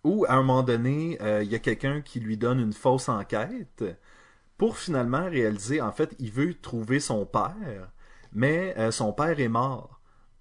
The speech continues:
Donc, elle, elle ne, elle le sait pas, mais lorsqu'elle le découvre,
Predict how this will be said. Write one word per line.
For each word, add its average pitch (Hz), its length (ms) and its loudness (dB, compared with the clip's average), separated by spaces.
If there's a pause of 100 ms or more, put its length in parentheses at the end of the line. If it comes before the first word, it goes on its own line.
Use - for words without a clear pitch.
(180)
Donc, 123 380 2
elle, 170 180 10
elle 143 200 6
ne, 117 220 2 (140)
elle 120 240 4
le 120 100 2
sait 202 240 0
pas, 196 300 -2
mais 135 100 -2
lorsqu'elle 131 420 4
le 110 120 2
découvre, 147 1000 0